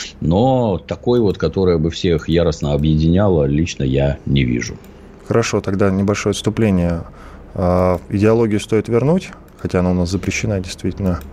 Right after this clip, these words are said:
Speaker 2: Наличие
Speaker 1: М.
Speaker 2: идеологии, оно что-то даст стране?
Speaker 1: Смотря чего мы хотим. Если мы хотим объединиться и творить какие-то великие свершения, как это было в Советском Союзе,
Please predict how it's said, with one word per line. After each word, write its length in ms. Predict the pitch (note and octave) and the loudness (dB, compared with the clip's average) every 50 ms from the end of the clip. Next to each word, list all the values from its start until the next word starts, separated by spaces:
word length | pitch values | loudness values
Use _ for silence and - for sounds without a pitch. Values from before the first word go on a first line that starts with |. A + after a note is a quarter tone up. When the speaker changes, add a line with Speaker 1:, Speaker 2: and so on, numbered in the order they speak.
| - - - - - - - - - - - - | -18 -18 -20 -20 -20 -20 -20 -20 -20 -20 -16 -8
Speaker 2:
Наличие 540 | - C3+ C3 G#2+ A2+ C3 C#3+ C3+ C3+ C3+ - | -4 0 2 2 4 4 2 2 2 0 2
Speaker 1:
М. 60 | G#2 | 4
Speaker 2:
идеологии, 420 | A2 A#2+ B2+ C3 C3+ C3 A2+ G2 | 4 4 4 4 4 2 2 2
оно 180 | G#2 G#2 G#2 A2 | 0 0 0 -2
что-то 280 | G#2 - - G#2+ - G#2 | -4 -6 -10 -6 -6 -2
даст 220 | G2+ B2 D3+ D#3 | 0 0 0 0
стране? 400 | - - - A#2 G#2 G2 G2+ B2+ - - - - - - - - - - | -2 -6 -4 -4 -4 -4 -4 -6 -8 -10 -16 -20 -20 -20 -20 -20 -12 -10
Speaker 1:
Смотря 580 | - - D#2+ D#2+ D#2 E2 D#2+ D#2+ E2 E2+ E2+ D#2 | -2 0 2 2 2 4 2 4 4 4 2 0
чего 280 | - - D#2+ D#2 D#2 | 0 0 2 2 2
мы 140 | D2 C#2 C2+ | 2 0 -2
хотим. 460 | - - C#2 C#2 - E2 F2 G2+ G#2 - - - - - - - - - - | -4 -6 -6 -4 0 0 2 2 0 -2 -6 -12 -16 -18 -18 -20 -20 -6 -2
Если 200 | F2 F2 D#2+ - E2+ | 0 0 2 2 2
мы 100 | F2 D#2+ | 2 2
хотим 300 | - F2 D2+ F2 E2 E2 | 2 0 0 0 0 0
объединиться 680 | D#2 D#2 E2 E2 E2 F2 F2+ F2+ F#2+ G2+ F#2 - - E2 | 0 2 0 2 4 4 6 6 6 4 2 0 0 0
и 120 | D#2+ D#2+ D2+ | 2 2 0
творить 400 | - - F2 E2+ E2 E2+ D2+ - | 0 0 0 0 0 0 -4 -4
какие-то 420 | - D#2+ D2+ - E2+ D#2 D2 - | -6 -6 -4 -2 -4 -2 -2 0
великие 540 | D2 D#2 F2 F2+ F2+ F#2 D#2+ - - D#2+ D2+ | 0 2 2 4 4 2 2 0 0 0 0
свершения, 760 | - - E2+ E2+ E2 - - - A2 A#2+ A2 F2+ D2+ C#2+ C2 | 0 0 -2 -2 0 0 0 2 2 2 2 0 0 -2 -2
как 220 | - - D2+ C#2+ | -2 -4 -4 -4
это 100 | D2+ C2+ | -2 -4
было 240 | C#2 C2+ C2 C2 C2+ | -2 -2 0 -2 -2
в 60 | C2 | -2
Советском 400 | - D2 C#2 C#2+ B1+ - - C2+ | 0 0 0 0 0 -2 -4 -6
Союзе, 460 | B1+ - C#2 C#2+ D2 C2+ B1 A1+ - | -4 0 0 0 0 0 -2 -4 -6